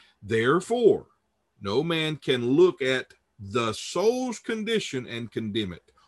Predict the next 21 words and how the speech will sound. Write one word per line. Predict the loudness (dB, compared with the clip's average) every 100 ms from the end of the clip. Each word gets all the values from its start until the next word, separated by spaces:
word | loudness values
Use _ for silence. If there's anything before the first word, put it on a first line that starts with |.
| _
or | -6
bring | -4 -4 -4
charge | -6 -4 -4 -4 -6 -12 -20 _
against | -12 -10 -10 -12 -18
it. | -20 _ _ _ _ -8
They | 0 0
can, | 2 2 0 -6 _ _ _ _ _ _ _ _ _ _ _ _ _ -6
you | -4
know, | -4 -6
they | -6 -4 -4
can, | -2 -2 0
uh, | -2 -2 -4 -8 -16 _ _ _ _ _ _ _ _ -8
as | -6 -4
they | -4 -4
do | -4 -2
even | -2 -2 -4
today, | -4 -4 -4 -6 _ _ _ _ _ _ _ _ -20 -20 -20 _ _ _
they | -4 0 0
can | 0 -6
suggest | -4 -8 -10 -6 0 2 0 -2 -8 -12 -20 _ _ _ _ _ _ _ _ _ 0
external | 2 2 -4 2 4 4 2 0 -2